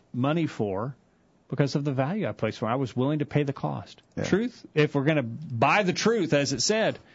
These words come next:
Speaker 1: and sell it not, that means I'm willing to pay the price.
Speaker 2: Yeah.
Speaker 1: Kyle, there's, I mean, there's times when I've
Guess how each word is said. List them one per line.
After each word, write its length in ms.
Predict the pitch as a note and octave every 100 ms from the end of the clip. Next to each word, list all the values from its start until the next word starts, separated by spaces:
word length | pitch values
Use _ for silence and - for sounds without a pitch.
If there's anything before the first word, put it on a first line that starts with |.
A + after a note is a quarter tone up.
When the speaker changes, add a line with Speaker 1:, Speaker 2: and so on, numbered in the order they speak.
| _ -
Speaker 1:
and 160 | B2+
sell 260 | - F3+ E3
it 80 | C#3+
not, 300 | G3 F#3 - - _ _ _ -
that 60 |
means 200 | G3+ A#3+
I'm 100 | A#3
willing 240 | A#3 C#4 C4
to 60 |
pay 160 | C#4 D4
the 60 |
price. 640 | C#4+ C4+ D4+ C#4+ - - -
Speaker 2:
Yeah. 60 |
Speaker 1:
Kyle, 260 | B2+ F#3+ A3
there's, 220 | F3 G#3 -
I 60 | D#3+
mean, 120 | D#3+
there's 180 | G#3+ G#3+
times 320 | F3 F3 G3+
when 140 | F#3
I've 200 | F3 F3+